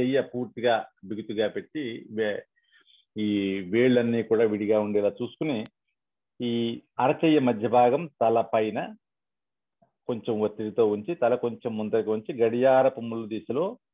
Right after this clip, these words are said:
ఏడు సార్లు నెమ్మదిగా తిప్పుతున్నాం. ఇది మనం చేసే ప్రక్రియ. ఈ ఐదు స్టెప్పులతోటి కూడా మనం ముందరకి వెళ్ళొచ్చు. ఇంకా కొన్నాళ్ళు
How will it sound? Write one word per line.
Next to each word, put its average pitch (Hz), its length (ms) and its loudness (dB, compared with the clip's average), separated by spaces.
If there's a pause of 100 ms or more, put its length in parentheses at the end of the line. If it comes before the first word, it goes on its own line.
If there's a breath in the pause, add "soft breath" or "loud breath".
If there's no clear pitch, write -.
ఏడు 117 360 0 (100)
సార్లు 104 420 0
నెమ్మదిగా 110 840 -2 (1000)
తిప్పుతున్నాం. - 480 -14 (1080)
ఇది 127 160 0
మనం 147 380 -4 (240)
చేసే 110 400 -6 (140)
ప్రక్రియ. 90 340 -8 (960 soft breath)
ఈ 131 240 -2
ఐదు 170 220 2
స్టెప్పులతోటి 131 680 0
కూడా 120 380 0 (160)
మనం 110 400 -4 (640)
ముందరకి 107 500 -4
వెళ్ళొచ్చు. 95 500 -6 (240)
ఇంకా 147 200 0
కొన్నాళ్ళు 110 640 0